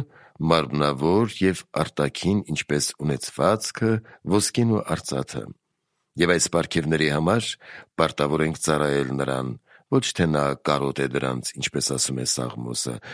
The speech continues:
թե «Դու իմ բարիքների կարիքն ամանևին չունես»,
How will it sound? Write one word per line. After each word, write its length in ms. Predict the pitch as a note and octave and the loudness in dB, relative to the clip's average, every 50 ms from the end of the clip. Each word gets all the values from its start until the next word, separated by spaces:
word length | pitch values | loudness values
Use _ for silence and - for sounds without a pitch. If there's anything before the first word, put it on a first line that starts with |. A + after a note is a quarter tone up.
| - | -16
թե 180 | _ - - D2+ D2 C#2+ C2 | _ -4 0 0 0 0 -2
«Դու 240 | B1+ B1+ - F2 G2+ G#2+ | -2 0 2 4 4 4
իմ 180 | G#2 F#2+ F#2 F#2 F#2 | 4 4 2 2 2
բարիքների 640 | F2 D#2 F2 E2+ D#2+ E2 - - - E2 D#2 D2+ D#2 D2+ | 2 4 2 4 2 0 -2 -2 -2 -2 0 0 0 -2
կարիքն 520 | - - D#2+ D#2 D2 D#2 D2 - - D2+ | 0 0 0 2 2 0 -4 -4 -4 -2
ամանևին 460 | D2 D2 D2 C#2+ C#2 C#2 C2+ C#2 C#2+ | -2 0 0 0 -2 -2 -2 -4 -4
չունես», 480 | C#2 - - D2+ C#2 B1+ B1 B1 A#1+ - | -4 -4 -4 -4 -4 -4 -4 -4 -4 -4